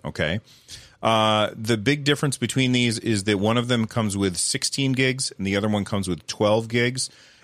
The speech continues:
And those both will be releasing simultaneously. Uh, according to Video Game twenty-four seven, these cards are equivalent in power to an R T X thirty eighty Ti, uh, but it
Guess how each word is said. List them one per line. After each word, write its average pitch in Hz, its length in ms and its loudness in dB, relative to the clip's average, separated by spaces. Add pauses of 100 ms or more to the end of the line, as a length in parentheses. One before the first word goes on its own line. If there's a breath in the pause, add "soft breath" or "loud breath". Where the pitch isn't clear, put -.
(120)
And 113 600 0
those 127 260 2
both 123 380 0
will 127 80 0
be 113 260 4
releasing 107 800 0
simultaneously. 104 1040 0 (1080 soft breath)
Uh, 110 220 2
according 151 420 0
to 131 640 2
Video 117 260 2
Game 113 160 2
twenty-four 104 400 -2
seven, 127 460 0 (440 loud breath)
these 120 340 2
cards 147 440 2 (100)
are 110 380 4
equivalent 156 560 0
in 123 140 2
power 117 400 2
to 113 320 0
an 101 100 -2
R 117 160 2
T 120 240 0
X - 220 -2
thirty 117 400 2
eighty 101 220 0
Ti, 101 680 0 (360 loud breath)
uh, 107 200 2
but 107 200 2
it 110 80 0